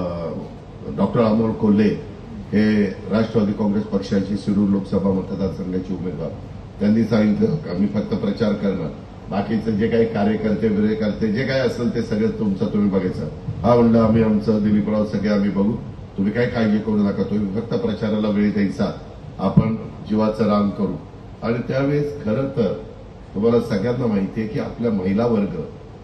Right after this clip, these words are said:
मोठ्या प्रमाणावर मराठी मालिका बघत असतं किंवा हिंदी पण मालिका, म्हणजे एक वेळ नवऱ्याला जेवायला घालायला उशीर करतील पण मालिका सोडणार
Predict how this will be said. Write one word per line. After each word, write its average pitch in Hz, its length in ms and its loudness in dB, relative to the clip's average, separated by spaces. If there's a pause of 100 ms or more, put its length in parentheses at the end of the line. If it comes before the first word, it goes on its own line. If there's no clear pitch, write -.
मोठ्या 113 340 4
प्रमाणावर 113 460 0 (300)
मराठी 107 640 -2
मालिका 104 500 0
बघत 85 320 -4
असतं 92 260 -8 (460)
किंवा 156 140 8
हिंदी 139 300 2
पण 156 180 4
मालिका, 110 600 0 (440)
म्हणजे 117 240 2
एक 143 260 2
वेळ 156 220 6
नवऱ्याला 143 440 4
जेवायला 143 460 2
घालायला 139 380 2
उशीर 156 320 0
करतील 113 420 -4
पण 120 220 -2
मालिका 127 440 0
सोडणार 120 380 -2